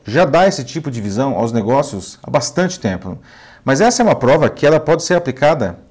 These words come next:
a qualquer disciplina humana. Na verdade, desde que a medicina se dissociou do curanderismo místico pra se aproximar da ciência, a tecnologia ocupa um espaço crescente nos diagnósticos e nas curas. É só pensar que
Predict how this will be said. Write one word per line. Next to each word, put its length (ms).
a 60
qualquer 440
disciplina 440
humana. 420
Na 80
verdade, 500
desde 360
que 200
a 240
medicina 840
se 180
dissociou 640
do 400
curanderismo 840
místico 540
pra 180
se 140
aproximar 640
da 260
ciência, 640
a 60
tecnologia 480
ocupa 240
um 60
espaço 680
crescente 540
nos 300
diagnósticos 840
e 300
nas 220
curas. 480
É 20
só 160
pensar 360
que 460